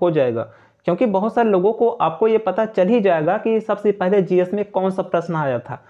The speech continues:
आप देखते ही ये बता सकते हैं, तो प्लीज कमेंट बॉक्स में बताइएगा, जिनका भी एग्जाम बाईस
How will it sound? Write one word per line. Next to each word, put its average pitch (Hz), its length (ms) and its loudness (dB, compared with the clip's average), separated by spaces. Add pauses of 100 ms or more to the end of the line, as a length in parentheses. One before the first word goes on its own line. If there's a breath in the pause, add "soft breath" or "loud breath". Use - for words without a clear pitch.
(180 soft breath)
आप 202 220 0
देखते 190 380 2
ही 226 120 2
ये 214 80 4
बता 175 340 0
सकते 135 340 -4
हैं, 127 140 -4
तो - 140 -2
प्लीज 233 380 0
कमेंट 202 300 0
बॉक्स 170 280 0
में 196 120 2
बताइएगा, 160 580 0 (320 loud breath)
जिनका 180 340 2
भी 202 120 2
एग्जाम 185 360 0
बाईस 165 320 0